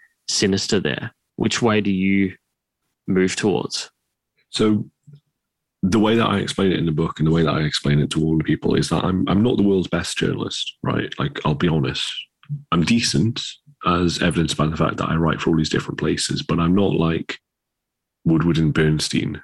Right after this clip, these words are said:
Speaker 2: <laughs> or anything like that, right? I write about silly things on the internet, but I do have the ability to do decent kind of investigative reporting, um, to a, a decent level, not an amazing level.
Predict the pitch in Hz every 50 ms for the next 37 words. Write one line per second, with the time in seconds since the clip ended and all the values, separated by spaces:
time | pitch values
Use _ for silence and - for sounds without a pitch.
0 | - - - - - - - - - - - - - - - 80 82 76 71 78
1 | 73 69 73 - - - - 71 67 - - - 71 85 - 73 80 82 80 -
2 | - - 76 71 - - - - 73 69 71 73 76 76 78 76 76 76 76 71
3 | - - 73 71 - - 87 85 80 95 92 92 92 87 85 82 78 87 87 80
4 | 85 80 78 - - - - - - 78 78 73 - 78 73 - - - - 69
5 | - - 73 76 71 71 73 78 73 78 73 - - - - - 71 - - -
6 | 76 73 76 76 71 73 - - - - - _ - - - - - - - -
7 | - - 151 147 - - - - _ - - 78 78 76 76 71 - - - -
8 | - - - 82 82 78 73 76 73 - 85 78 - - - - 69 - 65 -
9 | - - - - - - - 87 90 87 76 82 80 78 78 80 82 82 78 73
10 | - - - - - -